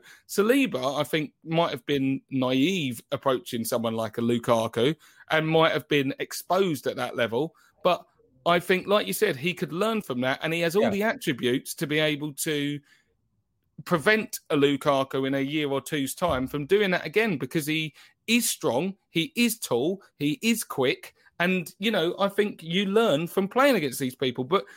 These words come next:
Speaker 1: tell me, and I know, I know we've had a better, um, uh,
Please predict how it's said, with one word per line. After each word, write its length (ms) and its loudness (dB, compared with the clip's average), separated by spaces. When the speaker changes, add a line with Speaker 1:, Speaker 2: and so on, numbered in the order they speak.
Speaker 1:
tell 300 4
me, 360 2
and 140 0
I 40 0
know, 180 0
I 80 -4
know 180 -2
we've 160 0
had 160 0
a 60 0
better, 360 2
um, 300 0
uh, 80 -8